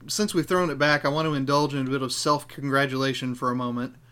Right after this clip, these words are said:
What have we gotten better at over eleven years, and what other things have changed, even if you're not so sure they are good changes?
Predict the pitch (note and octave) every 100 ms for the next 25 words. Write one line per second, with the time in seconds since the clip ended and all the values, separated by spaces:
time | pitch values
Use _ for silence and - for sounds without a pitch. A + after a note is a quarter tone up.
0 | - - - D#3+ G#3+ G3+ F#3+ F#3+ E3+ E3
1 | D3 C3+ D3+ D3 C3+ B2+ B2 C3+ C3 B2+
2 | C3+ C3+ C3 B2+ B2+ C3 C3+ D3 D#3 D3
3 | C3 C#3 C3 C3+ A#2+ - D3 C#3 B2+ B2
4 | C#3 C3 C3 C3+ C3 C3+ C3 C#3 B2+ C#3
5 | B2+ B2+ B2 A#2+ A#2+ B2 C#3 C#3 C3 A#2+
6 | C3 B2 A#2+ B2+ C3+